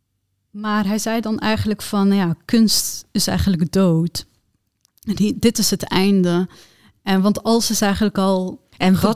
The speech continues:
Speaker 1: gebeurd
Speaker 2: sprak
Speaker 1: en
Speaker 2: jou
Speaker 1: alles
Speaker 2: hier zo in aan? Want
Speaker 1: Nou
Speaker 2: ik zie de jonge Ikram voor me daar in Utrecht. Haar
Speaker 1: Ja.
Speaker 2: eerste H B O-opleiding. En, en wat, wat trok je zo aan in dit
Speaker 1: Nou, wat
Speaker 2: verhaal?
Speaker 1: hij, wat hij dus zei, eh, of wat, eh, eh, wat andere mensen over zijn werk ook zeiden, van, "Ja,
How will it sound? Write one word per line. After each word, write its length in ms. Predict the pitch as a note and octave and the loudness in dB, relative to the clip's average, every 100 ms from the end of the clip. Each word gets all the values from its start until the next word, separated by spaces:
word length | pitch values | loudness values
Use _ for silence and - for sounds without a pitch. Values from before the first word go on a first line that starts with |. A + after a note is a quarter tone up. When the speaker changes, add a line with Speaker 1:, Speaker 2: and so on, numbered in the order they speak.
| G#3 | 2
Speaker 1:
gebeurd 160 | A3 | 2
Speaker 2:
sprak 140 | A3 G#3 | 2 2
Speaker 1:
en 80 | G#3 | 2
Speaker 2:
jou 200 | G#3 A#3 | 4 6
Speaker 1:
alles 180 | A#3+ | 4
Speaker 2:
hier 220 | F3 D3 D3 | 2 0 -2
zo 240 | D3 C3 | -4 -2
in 200 | C#3+ C#3+ | -2 -2
aan? 300 | C3+ C3+ C#3 F3+ | -4 -4 -6 -2
Want 120 | G#3+ | 2
Speaker 1:
Nou 160 | A3+ G#3+ | 4 4
Speaker 2:
ik 60 | G#3 | 2
zie 220 | A#3 G#3 | 0 -2
de 100 | F#3 | 0
jonge 320 | G#3+ G#3 G3+ | 0 0 -2
Ikram 400 | A3 - F#3 E3+ | -6 -4 -4 -2
voor 340 | - F#3 E3+ E3+ | -4 -4 -4 -4
me 100 | E3 | -4
daar 280 | E3+ E3 E3+ | -4 -4 -4
in 200 | F#3+ G3 | -6 -8
Utrecht. 580 | A3+ G#3 - D#3 D3 - | -10 -12 -8 -8 -8 -6
Haar 120 | G#3 | 0
Speaker 1:
Ja. 180 | G#3+ G3+ | 2 4
Speaker 2:
eerste 220 | G3+ F#3 | 2 2
H 180 | F#3 F#3 | 2 2
B 60 | F3 | 2
O-opleiding. 1040 | F#3 G3 - F3 E3 D#3+ D3+ D3 D3 D#3 - - _ _ _ _ _ _ | 2 2 0 -2 0 2 2 2 0 -2 -8 -20 _ _ _ _ _ _
En, 240 | G3+ G#3 - | -4 -4 -2
en 240 | G3+ F#3+ | -4 -2
wat, 320 | A3 A3+ - G3 | -4 -6 -10 -8
wat 160 | A3+ | -6
trok 220 | A#3 A#3 | -4 -4
je 120 | - G#3+ | -2 -2
zo 160 | G#3+ | -2
aan 240 | A#3+ C4+ G#3 | -2 0 0
in 100 | D#3 | -2
dit 180 | D#3 B3+ | -4 -2
Speaker 1:
Nou, 140 | A#3+ | 2
wat 100 | A#3 | 2
Speaker 2:
verhaal? 220 | A#3 A#3+ A#3+ | 4 2 2
Speaker 1:
hij, 100 | G3 | -4
wat 140 | G#3+ A3+ | -4 0
hij 140 | A3+ | 0
dus 220 | G3+ G3+ - | 0 -2 -2
zei, 300 | B3 A3+ G3 - | 0 0 0 -4
eh, 100 | C4+ - | -12 -8
of 200 | G#3 F3 | -8 -6
wat, 320 | G3+ G3+ G3 G3+ | -2 -2 -2 -2
eh, 300 | F#3+ F#3 F#3 G3 | 0 0 -2 -4
eh, 240 | F#3+ F3+ F3+ | -6 -6 -6
wat 180 | F#3+ - | -8 0
andere 240 | A#3+ A#3+ | 0 2
mensen 340 | G3+ F#3+ - | 2 0 0
over 200 | G3+ F#3 | -4 -4
zijn 200 | F#3 F#3 | -2 0
werk 240 | F3+ A3 A3+ | 0 -2 -4
ook 100 | G#3 | -8
zeiden, 380 | - E3+ F3 E3 | -4 -2 -2 -4
van, 200 | G3 | -2
"Ja, 120 | F#3 | -2